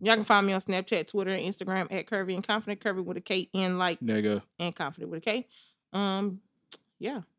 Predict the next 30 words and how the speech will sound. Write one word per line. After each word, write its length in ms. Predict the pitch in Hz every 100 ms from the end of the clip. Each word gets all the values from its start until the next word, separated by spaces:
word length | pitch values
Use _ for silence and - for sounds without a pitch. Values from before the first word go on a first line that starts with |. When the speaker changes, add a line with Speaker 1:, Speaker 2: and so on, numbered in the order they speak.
| _
Speaker 1:
and 160 | 170 180
all 120 | 190
that 140 | 202 -
other 160 | 196
stuff 200 | 220 208
he 140 | 208 254
said. 320 | 185 170 175 - _ _ _ _ _ _ - - - 160
Speaker 2:
Make 300 | 143 131 135
sure 160 | 127
y'all 80 | 113
go 120 | 107 107
on 100 | 107
YouTube 400 | 113 117 113 107
and 60 |
subscribe 460 | 101 95 - 107 107
to 140 | 104
our 60 | 98
page. 540 | - 110 113 110 - - _ _ _ _ _ _ _ _
You 140 | 220
know, 160 | 110 107
Speaker 1:
Please. 180 | 107 - -
Speaker 2:
please. 340 | 117 110 - _ _ _ _ _
Speaker 1:
Please. 200 | 185 185 - _ _ _ -
Wait, 180 | 302 220
they 100 | 339
got 80 | 269
Speaker 2:
Follow 220 | 127 127
Speaker 1:
a 20 |
Speaker 2:
us 60 |
on 60 | 294